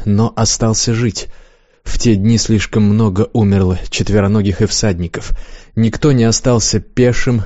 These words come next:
на зелёной равнине. Яска молчала, рожая. Молчала и старая Нагорка, повинуясь данному обету.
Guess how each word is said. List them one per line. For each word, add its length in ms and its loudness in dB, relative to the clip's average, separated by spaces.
на 140 4
зелёной 480 2
равнине. 580 -4
Яска 680 2
молчала, 920 0
рожая. 800 -2
Молчала 600 2
и 180 -4
старая 500 0
Нагорка, 720 0
повинуясь 760 2
данному 720 2
обету. 680 -4